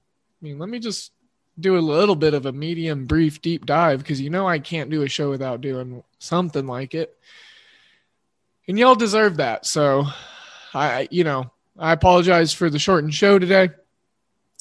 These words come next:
Uh, show must go on type situation. Got a, uh, internet tech guy gonna be here at five for some issues I've been having, la-di-da-di-da-di-da-di. And, uh,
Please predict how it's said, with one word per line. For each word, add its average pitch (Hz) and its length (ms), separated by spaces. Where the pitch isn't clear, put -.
Uh, 156 600
show 196 200
must 175 240
go 180 200
on 190 260
type 180 260
situation. 190 880
Got 147 400
a, 147 340
uh, 135 280
internet 175 520
tech 185 280
guy 180 220
gonna 170 220
be 175 180
here 175 160
at 160 120
five 175 640
for 151 380
some 143 480
issues 240 420
I've 233 160
been 220 80
having, 214 320
la-di-da-di-da-di-da-di. 185 1120
And, 147 560
uh, 143 440